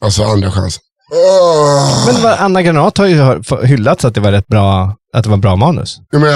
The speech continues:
Speaker 1: Anna, det är inte manuset, utan det är vissa inslag och hur, alltså, f-, f-, det är inte, jag s-, säger inte att det är, eh, manuset som sviker, utan det är bara produktionsvärdet i det här nu,
Speaker 2: Mm.
Speaker 1: tycker jag är så lågt. Och, eh, alltså, jag fick, eh,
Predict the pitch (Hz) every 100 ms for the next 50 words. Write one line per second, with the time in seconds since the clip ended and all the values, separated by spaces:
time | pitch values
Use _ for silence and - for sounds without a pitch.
0 | 151 147 135 139 143 135 143 170 147 110
1 | 95 95 110 117 123 127 123 123 - 139
2 | 123 107 135 107 - 117 - 123 113 113
3 | 110 - - 120 127 117 123 117 113 _
4 | 127 120 - - - - 139 127 117 -
5 | 113 107 107 98 - - 101 117 123 110
6 | 95 87 95 92 87 90 90 87 117 107
7 | 107 104 110 110 110 101 101 92 - -
8 | - - 123 - 160 110 95 - 160 120
9 | 98 - - 107 95 87 82 - - -
10 | 117 107 - _ - 107 104 92 85 92
11 | 117 - - _ - 139 151 143 139 131
12 | 135 117 139 - - 120